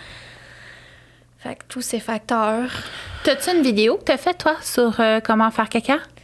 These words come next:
Speaker 1: Non, je fais une démo d'habitude à mes clientes avec, euh, le petit banc, puis je
Speaker 2: Ouais.
Speaker 1: souffle dans mon poing et tout.
Speaker 2: Moi,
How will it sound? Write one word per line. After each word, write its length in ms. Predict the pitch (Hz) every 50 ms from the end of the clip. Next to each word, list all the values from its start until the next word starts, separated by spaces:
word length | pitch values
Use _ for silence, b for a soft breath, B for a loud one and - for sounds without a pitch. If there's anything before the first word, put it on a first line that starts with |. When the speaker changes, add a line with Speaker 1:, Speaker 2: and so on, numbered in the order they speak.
| b b b b b b -
Speaker 1:
Non, 200 | 254 262 247 247 -
je 220 | - 226 247 254 233
fais 140 | 240 285 269
une 100 | 254 247
démo 260 | 247 262 247 247 269 269
d'habitude 320 | 285 262 240 - 339 320
à 100 | 302 262
mes 160 | 226 254 311
clientes 360 | - - - 254 247 254 262
avec, 300 | 262 226 226 233 226 -
euh, 80 | 240 220
le 80 | 208 220
petit 220 | - - - 247
banc, 300 | 214 214 214 220 220 233 226
puis 200 | - 233 220 214
je 180 | - - - - - - -
Speaker 2:
Ouais. 100 | 233 262 254
Speaker 1:
souffle 120 | 254 233
dans 160 | 240 208 208
mon 160 | 208 202 202 208
poing 220 | - 247 226 233
et 160 | 233 208 214
tout. 160 | 214 - 311
Speaker 2:
Moi, 100 | 320 294